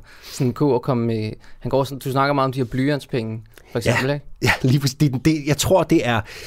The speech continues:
Speaker 2: øh, en af de bedste historier, der gemmer sig. Hvis nogen
Speaker 1: Ja.
Speaker 2: bare ville stille sig op og tale om de her blyantspenge. Det er jo sådan, at hver europaparlamentariker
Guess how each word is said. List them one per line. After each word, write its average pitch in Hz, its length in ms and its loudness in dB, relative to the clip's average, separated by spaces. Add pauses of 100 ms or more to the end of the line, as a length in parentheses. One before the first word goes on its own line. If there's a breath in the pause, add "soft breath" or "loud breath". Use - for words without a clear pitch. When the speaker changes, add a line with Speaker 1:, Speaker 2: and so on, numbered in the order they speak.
(200 loud breath)
Speaker 2:
øh, 110 160 4 (120)
en 175 180 6
af 123 60 2
de 120 80 2
bedste 160 380 0
historier, 107 520 0 (460 loud breath)
der 123 120 4
gemmer 117 200 4
sig. 110 160 0
Hvis 143 200 2
nogen 180 180 8
Speaker 1:
Ja. 240 60 2
Speaker 2:
bare 175 240 2
ville 165 160 4
stille 139 280 2
sig - 120 0
op 147 200 -4
og - 100 -10
tale 175 440 2
om 117 120 2
de 104 120 0
her 104 100 0
blyantspenge. 101 540 -2
Det 151 100 0
er 175 40 2
jo 208 100 2
sådan, 185 160 2
at 123 60 2
hver 185 200 4
europaparlamentariker 123 920 -4